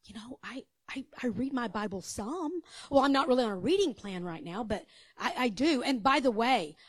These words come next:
I, I, I listen to music going down the road, but, and then sometimes I turn it to K L T Y or whatever,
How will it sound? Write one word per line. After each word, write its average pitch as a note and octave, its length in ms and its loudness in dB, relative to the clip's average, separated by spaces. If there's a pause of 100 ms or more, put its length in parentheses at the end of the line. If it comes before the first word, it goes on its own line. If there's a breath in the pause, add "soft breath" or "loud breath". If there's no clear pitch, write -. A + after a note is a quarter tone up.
(200 soft breath)
I, A#3 260 -4
I, B3 340 -2 (120)
I A#3 240 4
listen C#4 400 4
to C4+ 220 4
music C4+ 500 2
going B3+ 220 4
down B3+ 160 2
the A#3 80 2
road, B3 360 4
but, G#3 200 2 (320 loud breath)
and C#4+ 120 4
then C#4 120 4
sometimes F4+ 600 6
I A#3+ 120 10
turn A3 340 4
it G3 200 0
to G#3 420 6 (1400)
K A#3 240 0
L G3+ 100 2
T F#3+ 240 -6
Y F3 400 -2
or D#3 160 -6
whatever, E3+ 640 -6